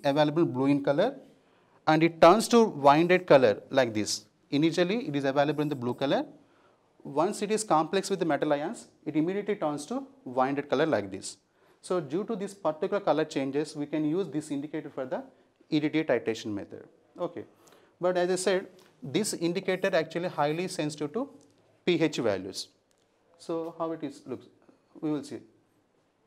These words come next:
So in this case, I am trying to explain the color changes of indicator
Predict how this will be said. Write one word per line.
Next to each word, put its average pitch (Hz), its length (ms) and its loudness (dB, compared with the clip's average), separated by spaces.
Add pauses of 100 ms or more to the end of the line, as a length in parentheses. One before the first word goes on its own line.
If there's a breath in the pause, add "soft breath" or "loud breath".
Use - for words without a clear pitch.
(800 soft breath)
So - 160 -2
in 190 160 0
this 240 180 2
case, 180 260 4
I 180 60 4
am 160 100 0
trying 170 260 4
to 180 200 0
explain 170 420 0
the 165 100 0
color 165 360 4
changes 165 440 0
of 165 180 0
indicator 147 600 -2